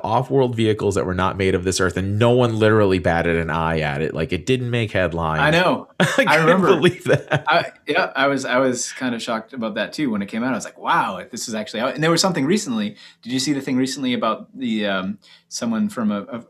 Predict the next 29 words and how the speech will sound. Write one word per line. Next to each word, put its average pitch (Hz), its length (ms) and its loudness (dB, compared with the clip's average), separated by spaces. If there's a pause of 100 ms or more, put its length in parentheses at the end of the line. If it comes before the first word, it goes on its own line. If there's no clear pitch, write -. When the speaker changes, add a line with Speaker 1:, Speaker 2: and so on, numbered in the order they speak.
Speaker 2:
a 107 80 -16
higher 107 240 -6
position? 107 500 -6
And 107 160 -6
I, 107 120 -8 (200)
was 101 160 -14
it, 104 80 -8
I, 101 120 -6 (800)
I 147 80 2
don't 165 100 2
remember 123 500 -4 (380)
exactly 117 320 -4
where 101 100 -2
it 95 60 -4
was. 98 160 -6
I 95 60 -4
should 98 200 -10
know, 95 120 -6
but 95 100 -8
my 95 100 -8
brain's 98 300 -6
drawing 95 180 -10
a - 20 -12
blank, 104 300 -8 (460)
of, 127 400 0
uh, 110 320 2
talking 139 400 -2
about 113 400 -2
how 113 580 -2